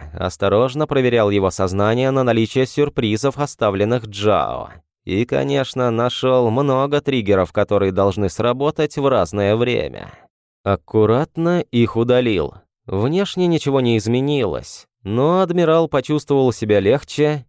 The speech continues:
и, наконец, заговорил. "Председатель правительства, я командующий межгалактическим флотом Союза, но флота нет.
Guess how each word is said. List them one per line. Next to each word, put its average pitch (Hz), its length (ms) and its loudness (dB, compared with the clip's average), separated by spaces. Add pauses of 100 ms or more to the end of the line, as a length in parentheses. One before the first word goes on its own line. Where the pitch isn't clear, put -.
(120)
и, 170 160 -2
наконец, 113 540 0
заговорил. 90 840 0 (840)
"Председатель 139 680 0
правительства, 90 960 0 (180)
я 127 360 4
командующий 120 800 2
межгалактическим 113 880 0
флотом 113 420 2
Союза, 110 760 2 (240)
но 127 560 2
флота 117 560 2
нет. 113 640 -2